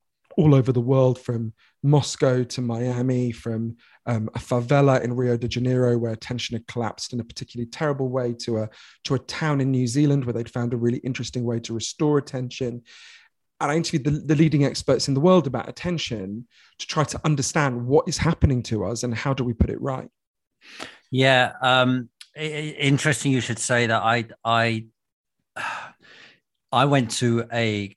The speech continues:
Speaker 2: concert, um, sorry, not a concert. I went to a, um, basketball game, and it was the N B A in the, uh, O two. And, uh, sitting in front of me were Little Mix and their boyfriends at the time. This is a few years ago. And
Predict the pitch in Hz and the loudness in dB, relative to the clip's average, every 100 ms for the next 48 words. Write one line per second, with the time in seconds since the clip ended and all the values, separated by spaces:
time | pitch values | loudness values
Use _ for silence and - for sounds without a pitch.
0 | - - 113 113 - 95 87 - _ - | -10 -4 -4 -4 -8 -6 -4 -6 _ -8
1 | 98 95 92 92 - 101 135 117 143 - | -4 -2 -2 -6 -10 -2 2 4 2 0
2 | 120 123 - 87 110 113 - 107 101 101 | -4 -6 -6 -4 -2 -4 -6 -6 -4 -4
3 | 98 - 98 92 92 127 127 - 110 - | -8 -4 -4 -4 -4 0 0 0 -8 -8
4 | 95 90 92 113 98 92 87 101 101 92 | -10 -10 -8 -2 -2 -2 -6 -8 -8 -4
5 | 113 101 95 104 104 92 87 - 98 90 | -2 -2 -2 -2 -2 -4 -10 -14 -12 -10
6 | 92 87 85 - 92 90 - 107 98 - | -10 -12 -16 -16 -12 -10 -8 -8 -8 -8
7 | - 117 95 82 76 _ - - - _ | -4 -4 -4 -8 -14 _ -20 -20 -20 _
8 | - 107 101 98 - - 110 107 - 117 | -4 -2 -2 -4 -8 -14 -12 -10 -6 -4
9 | 113 113 107 101 95 98 101 101 101 - | -2 -4 -4 -4 -6 -8 -6 -4 -4 -8
10 | - - - 98 95 98 95 - 107 - | -14 -14 -10 -6 -6 -6 -6 -4 -4 -4
11 | 95 87 95 95 - 95 104 - 104 - | -8 -8 -12 -10 -6 -4 -4 -8 -10 -10
12 | 98 92 104 101 95 92 85 90 - - | -10 -6 -6 -6 -8 -6 -6 -8 -14 -20
13 | - - _ _ _ 110 113 107 | -20 -20 _ _ _ 0 0 0